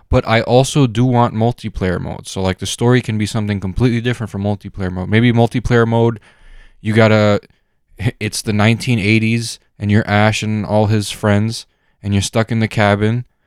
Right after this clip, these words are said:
and, uh, one of you has to read the Necronomicon, and then each of you get possessed, and you gotta, like, either,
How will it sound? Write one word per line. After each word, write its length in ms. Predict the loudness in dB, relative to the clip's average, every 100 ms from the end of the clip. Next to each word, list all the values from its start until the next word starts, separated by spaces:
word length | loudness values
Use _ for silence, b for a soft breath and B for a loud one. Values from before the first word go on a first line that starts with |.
| _ _
and, 200 | -6 -2
uh, 220 | 0 2 0 _ _ _ _ _ _ _
one 180 | 0 2
of 100 | 4
you 120 | 2
has 200 | 2 0 -2
to 100 | -2
read 160 | -2
the 40 | 0
Necronomicon, 920 | 0 0 0 0 0 -2 -2 0 0
and 100 | -2
then 160 | -4 -8 b b -6
each 180 | -4
of 80 | -2
you 120 | 0
get 180 | 0 0
possessed, 420 | -2 0 0 0
and 140 | -2 -4
you 60 |
gotta, 240 | -2 -2 -2
like, 360 | -4 -6 -10 _ _ _ _ -6
either, 220 | -6 -6